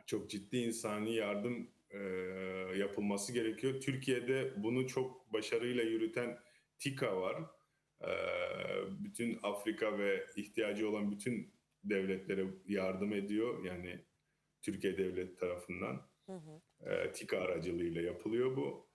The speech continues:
Speaker 1: E, dünyada da tabii çeşitli, e, bununla alakalı kuruluşlar var. Dünya Bankası keza aynı. Ee, tabii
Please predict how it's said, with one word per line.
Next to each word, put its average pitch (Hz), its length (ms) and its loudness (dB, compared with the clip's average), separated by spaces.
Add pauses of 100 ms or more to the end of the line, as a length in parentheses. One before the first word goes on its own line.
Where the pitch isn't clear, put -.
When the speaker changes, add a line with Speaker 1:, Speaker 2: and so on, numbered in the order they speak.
(240)
Speaker 1:
E, 98 340 -2
dünyada 120 440 2
da 120 40 -8
tabii 117 220 -2
çeşitli, 110 800 -2
e, 98 680 2
bununla 107 220 0
alakalı 101 440 0
kuruluşlar 107 500 0
var. 95 220 2 (340)
Dünya 113 320 2
Bankası 98 580 0 (160)
keza 90 320 0
aynı. 92 580 -2 (800)
Ee, 90 760 -2 (840)
tabii 107 460 2